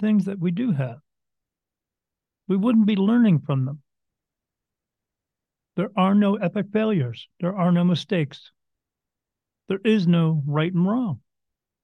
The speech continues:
It's what works for you and what doesn't work for you. And sometimes you have to go through some things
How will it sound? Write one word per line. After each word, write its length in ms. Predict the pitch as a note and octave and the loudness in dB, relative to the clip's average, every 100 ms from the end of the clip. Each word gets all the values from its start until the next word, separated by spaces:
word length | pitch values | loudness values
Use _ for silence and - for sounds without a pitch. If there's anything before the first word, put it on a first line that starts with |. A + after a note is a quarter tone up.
| _ _ _ _ _ _ _ _ _ _ _ _ - | _ _ _ _ _ _ _ _ _ _ _ _ -6
It's 180 | F#3 | -4
what 180 | E3 D#3 | -4 -4
works 300 | D#3+ G#3+ A#3 | 0 0 -2
for 180 | - D#3+ | -2 2
you 420 | D3 D3 D3+ F3+ - _ - | 2 2 -2 -4 -10 _ -4
and 160 | E3+ D#3+ | 0 0
what 180 | E3+ | -2
doesn't 400 | - E3+ D#3+ F3+ | -2 -2 -2 -4
work 240 | E3+ E3 D3 | -4 -4 -6
for 160 | - C3 | -6 -4
you. 260 | B2 B2 _ _ _ _ _ _ _ _ _ _ _ _ _ | -4 -8 _ _ _ _ _ _ _ _ _ _ _ _ _
And 140 | A3 G3 | -2 0
sometimes 500 | A#3 A#3 A#3 A3 F#3+ | 0 0 2 2 2
you 100 | G3 | 2
have 180 | G3+ | 0
to 100 | G3+ | -2
go 160 | F#3 F#3+ | -4 -4
through 320 | - G#3+ G#3+ | -4 -2 -2
some 180 | - D#3+ | -2 -4
things 640 | - A3+ G#3 C#3+ C#3+ D3 | -2 -2 2 2 0 -2